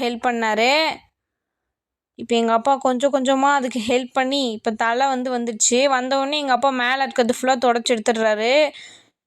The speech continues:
ஏன்னா அந்த மூச்சு மேலே மூக்கு இருக்கு இல்லையா, அது மேலே அந்த வளவளன்னு இருக்குள்ள கண்ணுக்குட்டியால மூச்சு விட முடியாது, அதனால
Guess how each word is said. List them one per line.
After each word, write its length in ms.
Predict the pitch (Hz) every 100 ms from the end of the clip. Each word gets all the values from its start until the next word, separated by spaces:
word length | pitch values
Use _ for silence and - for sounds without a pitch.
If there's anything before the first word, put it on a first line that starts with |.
| -
ஏன்னா 120 | 262 311
அந்த 100 | 302 285
மூச்சு 300 | 349 - 330
மேலே 200 | 294 262 247 240 247 254 262 262 247
மூக்கு 340 | 302 339 - 311
இருக்கு 220 | 262 - 247
இல்லையா, 220 | 247 311 285
அது 120 | 254 262
மேலே 160 | 269 294
அந்த 120 | 277 247
வளவளன்னு 420 | 247 247 262 262
இருக்குள்ள 280 | 247 247 277 262
கண்ணுக்குட்டியால 440 | 247 269 254 254 247
மூச்சு 200 | 247 240 254
விட 100 | 233
முடியாது, 380 | 220 214 208 220 262
அதனால 260 | 240 240